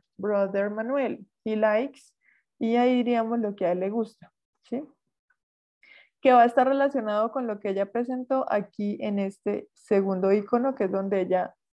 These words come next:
habla con otra amiga, ¿cierto? Después viene practice two, este enlace de acá, y en este practice two es completar este texto con las expresiones que aparecen aquí,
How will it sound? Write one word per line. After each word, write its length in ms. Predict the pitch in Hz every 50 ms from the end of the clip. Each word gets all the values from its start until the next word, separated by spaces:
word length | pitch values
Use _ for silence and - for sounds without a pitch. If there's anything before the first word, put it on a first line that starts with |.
| _
habla 440 | - 214 214 214 214 214 220 233 240
con 200 | 233 240 214 185 185
otra 200 | 196 - 190 180
amiga, 400 | 185 185 175 170 180 - - _ _ _ _ _ _
¿cierto? 520 | - 214 196 202 202 - - 339 - _ _ _ _ _ _ _ _ _ _ _ _ _ _ _ _ _ - - - _ _ _ -
Después 340 | 269 262 269 277 269 262
viene 240 | 240 285 294 320 320
practice 600 | 320 320 320 302 294 294 - - 294 277 285 - _
two, 360 | - 277 254 226 220 247 - -
este 240 | - 202 - - 208
enlace 320 | 202 202 202 202 202 220
de 80 | 214 214
acá, 380 | 220 220 - 214 202 190 220 254 262 254 _ _ _ _ _ _ _ _ _ _ _ -
y 60 | -
en 60 | 233 233
este 220 | 240 240 - 262
practice 520 | 254 269 277 269 269 277 285 277 262 - - -
two 260 | 285 277 269 262 269
es 260 | - 208 220 214 -
completar 640 | - 262 240 240 240 277 240 214 202 - 208 185 180 -
este 360 | - 208 202 - - 233 226
texto 680 | 226 - 294 285 277 269 277 - - 277 285 302 277 -
con 220 | - 262 240 226 220
las 160 | 220 240 240
expresiones 760 | 247 233 240 - - 269 285 285 285 302 277 262 262 262 262
que 100 | - 226
aparecen 420 | 208 - 185 185 190 - 190 190
aquí, 420 | 196 202 - - 277 - - 175